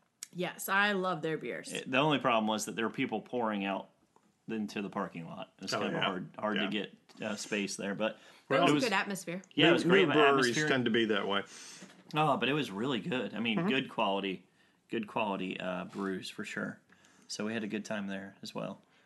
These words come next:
Speaker 1: Pontoon was nice, but it was way too big. So, and there weren't enough people to fill the space.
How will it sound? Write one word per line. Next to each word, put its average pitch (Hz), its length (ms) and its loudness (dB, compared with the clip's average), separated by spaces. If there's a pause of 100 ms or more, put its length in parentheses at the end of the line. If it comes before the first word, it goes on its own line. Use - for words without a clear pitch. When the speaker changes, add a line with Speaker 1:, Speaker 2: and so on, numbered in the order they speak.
(120)
Speaker 1:
Pontoon 349 360 0 (100)
was 247 180 -2
nice, 151 260 -4
but 202 140 -4
it 175 80 0
was 185 200 -4
way 180 220 -2
too 202 220 -6
big. 151 440 -6 (540)
So, 156 720 -2
and 185 140 0
there 190 80 2
weren't 190 240 0
enough 180 280 -2
people 175 300 -8
to 165 100 -6
fill 170 300 -4
the 165 140 -4
space. - 640 -8